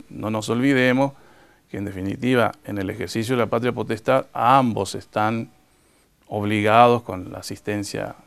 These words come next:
económica al menor, si bien es cierto que la jurisprudencia esto lo modera un poco en favor de quien tiene, quien tiene a los chicos, este, eso uno va moderando y se, se llega a una moderación. Entonces por ahí dice, bueno, está bien, vamos a hacer un régimen de visita,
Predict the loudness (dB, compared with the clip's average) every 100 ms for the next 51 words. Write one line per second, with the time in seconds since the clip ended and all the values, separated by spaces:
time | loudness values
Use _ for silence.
0 | -20 -18 -12 -8 -6 -6 -8 -4 -2 0
1 | 0 0 0 0 -2 -8 -14 -10 -6 -6
2 | -6 -8 -8 -8 -8 -10 -12 -8 -6 -6
3 | -6 -6 -8 -8 -6 -6 -6 -6 -6 -6
4 | -10 -10 -10 -8 -8 -8 -8 -10 -8 -10
5 | -10 -14 _ -20 -20 -20 -20 -20 _ -6
6 | -4 -2 0 0 0 -2 -2 -2 -8 _
7 | _ _ _ -20 _ -4 0 2 0 -2
8 | 2 4 4 2 2 0 -4 -8 -12 _
9 | _ _ _ _ _ _ _ _ _ _
10 | _ _ 0 4 6 6 6 4 2 4
11 | 4 2 0 -2 -2 -2 0 2 2 0
12 | -4 -8 -8 -8 -8 -8 -8 -14 -10 -6
13 | -4 2 4 4 4 0 0 0 0 4
14 | 4 4 0 -2 -4 -6 -6 -4 -2 0
15 | 0 2 0 0 0 2 0